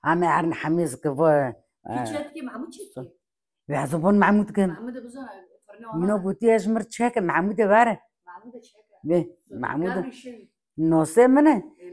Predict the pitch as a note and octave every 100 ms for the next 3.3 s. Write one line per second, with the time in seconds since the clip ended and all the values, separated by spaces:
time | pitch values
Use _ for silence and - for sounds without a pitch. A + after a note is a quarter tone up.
0 | F#3 A#3+ - D#3 E3+ D#3 F#3 F#3+ - -
1 | A3 A#3 D4 C4 - F#3+ F#3+ F#3 F3 -
2 | B3 G3+ F3 - G3 F#3 F#3 - - C#4
3 | D4 A#3+